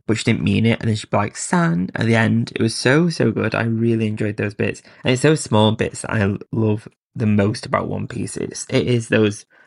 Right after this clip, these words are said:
pockets of, of story that don't really do too much for the story, but they support it, and they really change it, I think. But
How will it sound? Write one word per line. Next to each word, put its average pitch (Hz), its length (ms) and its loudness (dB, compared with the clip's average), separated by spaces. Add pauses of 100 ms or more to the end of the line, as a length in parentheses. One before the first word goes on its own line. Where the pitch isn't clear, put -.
pockets - 540 0
of, 104 260 2 (560)
of 107 160 -2
story 107 540 2
that - 240 -6
don't 185 180 0
really 269 240 0
do 220 220 0
too 202 280 0
much 185 240 2
for - 120 -8
the 151 80 -2
story, 139 400 0
but - 240 -4
they 117 260 2
support 120 480 -2
it, - 220 -4 (440)
and 104 420 -2
they 156 160 2
really 160 200 4
change 110 320 -2
it, - 80 -8
I 98 80 -8
think. - 400 -12
But 131 200 4